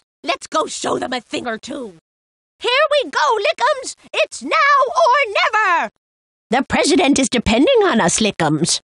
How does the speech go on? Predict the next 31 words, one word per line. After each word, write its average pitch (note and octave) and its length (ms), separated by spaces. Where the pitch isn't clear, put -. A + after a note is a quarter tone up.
The E4+ 280
aliens C4+ 680
are D4+ 180
near E4 360
here. G3+ 520
If D5 280
we D#5+ 140
find B3+ 300
the C4+ 100
enemy A3+ 300
base, D#3+ 420
we F#4 120
need E4+ 100
to C#4+ 80
destroy C#4 520
it - 160
completely. G#3+ 840
Steady, C4 800
keep D4+ 320
moving. D#4 540
The D4+ 140
only G4 320
safe A#4+ 420
cover A#3+ 300
from C4 180
the B3+ 80
blast B3+ 480
is D4+ 200
north G4+ 340
of A#3 160
here. F#3 380